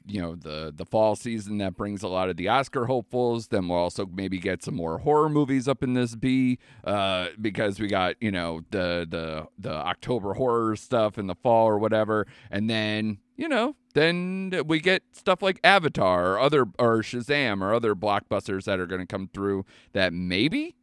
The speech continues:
uh, you know, Wakanda Forever, things like that, that might brighten up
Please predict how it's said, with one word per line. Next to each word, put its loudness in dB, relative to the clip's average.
uh, 4
you 0
know, 0
Wakanda -2
Forever, -2
things -8
like -8
that, -2
that -4
might -4
brighten 0
up 0